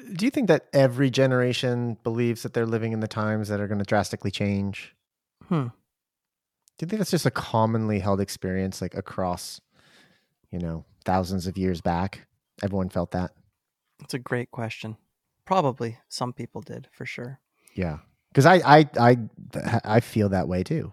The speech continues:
Speaker 1: I mean, I feel that way now. I felt that way for some time.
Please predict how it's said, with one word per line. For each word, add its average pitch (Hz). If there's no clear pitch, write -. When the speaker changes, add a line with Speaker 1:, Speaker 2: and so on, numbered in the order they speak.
Speaker 1:
I 92
mean, 180
I 170
feel -
that 175
way 175
now. 95
I 95
felt 165
that -
way 170
for 165
some 160
time. 147